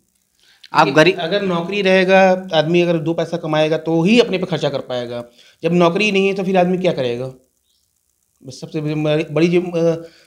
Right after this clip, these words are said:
Speaker 2: जो मुद्दा है वो बेरोजगारी ही है। देखिए ना, कितने युवा अभी इतने एग्जाम वगैरह हुए, कितने एग्जाम के आपके पेपर लीक हो गए, यहाँ तक कि खुद मेरी वाइफ का पेपर लीक हो, वो पेपर देने गए थे, पेपर लीक हो गया, एग्जाम खत्म हो गया,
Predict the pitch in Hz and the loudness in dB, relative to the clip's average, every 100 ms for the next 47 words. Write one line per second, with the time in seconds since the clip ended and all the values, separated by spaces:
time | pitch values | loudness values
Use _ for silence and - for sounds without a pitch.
0 | _ 143 160 156 151 165 185 147 135 127 | _ -4 -2 0 -2 0 0 -2 -2 -2
1 | 123 127 113 113 113 _ _ _ _ 131 | -2 -4 -6 -10 -12 _ _ _ _ -12
2 | 135 170 202 175 170 175 160 160 165 160 | -8 -4 -4 -4 -2 0 2 2 2 0
3 | - _ - 151 170 147 147 170 147 151 | -12 _ -8 -2 -2 -2 -2 0 2 2
4 | 156 156 151 151 143 147 147 147 143 160 | 4 2 2 2 2 0 0 -2 -6 -4
5 | 147 151 151 151 160 147 156 156 151 147 | 0 2 0 0 -2 0 -2 -2 -2 -2
6 | 151 156 156 156 156 143 135 135 - _ | 0 0 0 -2 0 0 2 0 -4 _
7 | _ _ 147 151 170 - 175 175 170 151 | _ _ -4 -2 -2 -2 0 4 4 4
8 | 160 165 170 165 156 151 151 143 160 170 | 2 0 -4 -4 -4 -4 -8 -4 0 0
9 | 170 165 156 160 160 160 160 165 165 156 | 0 -6 -2 0 0 0 0 -2 -4 -4
10 | 160 156 151 156 147 156 147 - 156 151 | -2 -2 -2 -2 0 -2 -2 -8 -4 -4
11 | 143 143 | -2 -2